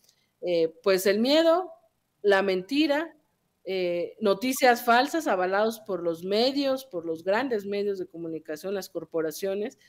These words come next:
y por, eh, los comentócratas, ¿no? Construyendo esta narrativa y esta,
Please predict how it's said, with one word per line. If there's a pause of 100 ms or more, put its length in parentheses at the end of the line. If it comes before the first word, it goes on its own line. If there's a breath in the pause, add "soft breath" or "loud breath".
(420 soft breath)
y
por,
eh,
los
comentócratas,
¿no? (260)
Construyendo
esta
narrativa
y
esta,